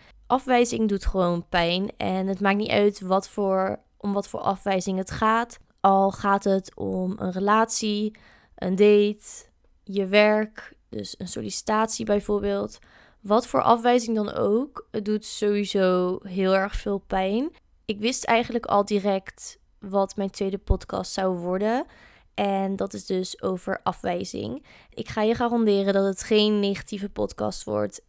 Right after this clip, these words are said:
Integendeel, het wordt een hele positieve podcast. Ondanks dat afwijzing gewoon helemaal shit is. Nu denk je misschien van: "Ro, waarom wil je het in je tweede podcast hebben over afwijzing? Heb je daar een reden voor?"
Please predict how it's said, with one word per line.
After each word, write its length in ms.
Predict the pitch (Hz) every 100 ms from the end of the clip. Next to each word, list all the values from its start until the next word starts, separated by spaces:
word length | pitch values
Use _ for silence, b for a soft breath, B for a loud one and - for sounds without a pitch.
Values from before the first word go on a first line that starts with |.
| _ _
Integendeel, 840 | 220 240 247 220 208 208 190 185
het 140 | 185
wordt 160 | - 185
een 60 | 202
hele 320 | 190 208 220
positieve 580 | 220 208 196 214 196 202
podcast. 760 | - 190 - 220 254 - - B B B B _
Ondanks 520 | 220 233 233 226 220
dat 340 | 214 202 202 -
afwijzing 1000 | 190 185 190 185 180 190 185 185 185 185 _ _ _ _ _
gewoon 640 | _ - 185 180 180 180 185 _ _
helemaal 340 | - 185 175 170
shit 320 | - - -
is. 340 | 190 214 - - b -
Nu 160 | 233
denk 160 | 233 269
je 100 | 311
misschien 400 | 285 - 226 220
van: 460 | 214 196 190 196 196
"Ro, 540 | 190 196 190 190 -
waarom 400 | 196 190 196 196
wil 140 | 185 185
je 180 | 185
het 140 | 185 -
in 180 | 202 190
je 80 |
tweede 240 | 185 190 185
podcast 460 | - 185 - -
hebben 240 | 185 180 -
over 300 | 180 180 -
afwijzing? 800 | 175 - 180 180 180 214 226 226
Heb 160 | 185 -
je 60 |
daar 200 | 180 180
een 80 | 185
reden 300 | 190 214 233
voor?" 420 | 233 240 240 247